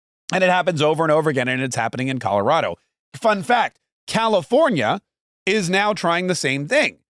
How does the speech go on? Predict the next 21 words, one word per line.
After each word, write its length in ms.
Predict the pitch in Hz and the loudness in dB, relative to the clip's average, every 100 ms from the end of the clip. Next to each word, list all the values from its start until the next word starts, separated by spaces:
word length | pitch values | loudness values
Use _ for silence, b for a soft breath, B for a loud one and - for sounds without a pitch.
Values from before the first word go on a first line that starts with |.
| _ _ _ - | _ _ _ -2
You 200 | 185 226 | 0 2
had, 260 | 202 180 | 2 2
uh, 240 | 165 147 151 | 2 2 2
there 200 | 170 190 | 0 2
was 120 | 170 | 2
a 80 | 175 | 2
letter 260 | 180 185 180 | 2 2 2
written 260 | 185 180 | 0 -2
to 160 | 160 165 | -2 -2
the 120 | 160 | -2
Secretary 500 | 143 175 170 170 160 | -2 -2 -2 0 0
of 80 | 147 | -2
State 300 | - 143 175 | -2 -4 -2
of 220 | 135 131 123 | 0 0 0
California, 580 | 131 139 131 107 113 - _ _ - | -2 -2 -4 -6 -6 -10 _ _ -2
um, 360 | 123 123 131 143 - | 0 2 -2 -4 -2
and 180 | 156 | -2
it 140 | 165 160 | -2 -2
was 420 | 165 165 160 151 156 | 2 4 2 0 -4
a, 340 | 147 139 139 147 | -2 -2 -4 -4
an 160 | 147 | -4